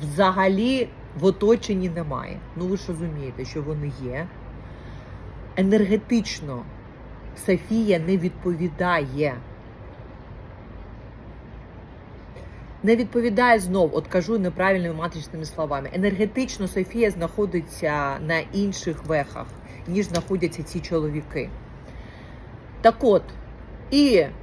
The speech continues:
я їй озвучила вс-, е, весь код її душі і дала їй техніку опрацювання тіньових кодів. Тому що зрозуміло, що якщо вона досі не зустріла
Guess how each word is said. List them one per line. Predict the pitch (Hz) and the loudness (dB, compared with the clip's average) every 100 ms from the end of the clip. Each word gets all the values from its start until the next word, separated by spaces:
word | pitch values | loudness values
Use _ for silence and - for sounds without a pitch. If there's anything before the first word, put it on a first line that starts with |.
| - - - - | -16 -16 -16 -6
я | 185 262 | 6 8
їй | 285 226 | 8 6
озвучила | 214 196 233 - 185 160 151 | 4 2 0 2 2 4 2
вс-, | - - | -4 -2
е, | 170 156 | 2 4
весь | 151 240 220 | 8 8 8
код | - 226 214 - | 2 6 6 4
її | 165 165 160 | -4 -2 -2
душі | 147 247 254 - 220 190 165 190 214 - - - - - - - - - - - - - - - - - - - - - - - - 262 | 0 0 0 -2 0 2 2 0 -2 -10 -16 -16 -16 -18 -18 -18 -18 -18 -18 -16 -16 -16 -18 -18 -16 -18 -18 -18 -18 -16 -16 -14 -2 4
і | |
дала | 220 233 247 | 10 10 10
їй | 247 214 | 6 0
техніку | - 190 175 - 226 - 294 - | 4 4 4 -2 -6 -2 -2 0
опрацювання | 190 190 180 180 185 233 269 | 0 0 -2 2 4 4 2
тіньових | 214 185 165 160 196 - - | -4 -4 -4 -2 -2 -4 -2
кодів. | 170 151 123 - | -2 0 -6 -8
Тому | - 180 196 | -4 0 0
що | 208 | 0
зрозуміло, | 175 190 202 226 233 240 214 147 127 - - | 0 0 2 2 2 4 2 2 -4 -12 -14
що | - - 196 156 123 - - - - - - - - | -8 4 6 6 0 -10 -16 -16 -16 -14 -14 -14 -10
якщо | 147 190 - - 220 214 156 123 135 | 2 2 2 -2 4 6 4 2 -2
вона | 170 180 | 0 0
досі | 175 208 196 175 | 4 6 6 2
не | 160 | -2
зустріла | 151 170 - 180 185 156 123 | -2 -4 -4 -2 2 2 -2